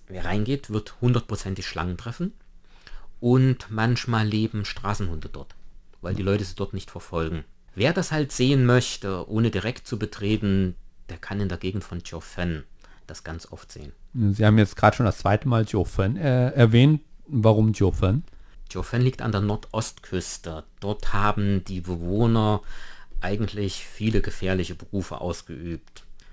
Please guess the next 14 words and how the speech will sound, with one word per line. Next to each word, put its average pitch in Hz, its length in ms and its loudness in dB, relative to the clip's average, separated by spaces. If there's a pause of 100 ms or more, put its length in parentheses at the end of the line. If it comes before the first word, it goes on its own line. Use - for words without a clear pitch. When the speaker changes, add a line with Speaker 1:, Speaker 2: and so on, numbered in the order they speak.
(120)
Speaker 1:
Der 92 80 -6
gefährlichste 110 580 2
Beruf 101 460 0
war 95 80 0
damals, 95 580 2
die 87 140 -10
haben 90 180 -8
nach 87 180 -6
Gold 98 280 -2
und 98 80 -2
nach 87 160 -4
Kohle 95 320 -2
gegraben. 131 580 -2 (300)
Diese 90 480 -4